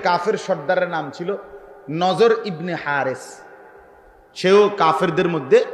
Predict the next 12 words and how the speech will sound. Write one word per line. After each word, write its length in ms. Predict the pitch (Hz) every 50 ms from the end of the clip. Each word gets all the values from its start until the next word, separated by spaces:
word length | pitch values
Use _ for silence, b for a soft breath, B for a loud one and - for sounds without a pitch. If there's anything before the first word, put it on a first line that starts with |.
| - - - - - - - - - - -
নবীজির 380 | 196 196 220 202 185 240 202
বিরোধিতাকারীদের 800 | 175 190 208 226 226 214 233 240 226 - 202 196 190 175 175 202
অন্যতম 560 | 208 - 214 220 208 196 180 - 160 151 139 123
ছিল। 180 | - - - 101 - - - - - - - - - - - - - - - - - - - - - -
সে 140 | - - 226
খুব 200 | 226 226 285 208
জঘন্য 440 | 180 233 214 196 240 233 226 220 202
ছিল, 220 | - - 175 135 117 - - - - - - - - - - - - - - - - - - - - - - - _ -
অত্যন্ত 580 | 233 233 240 - - - 302 302 294 - 247
ভয়ানক 440 | 233 185 165 170 180 180 180 180 165 - -
ছিল। 160 | - - 127 107 - - - - - - - - - - - - -
সে 380 | - - 208 233 247 254 214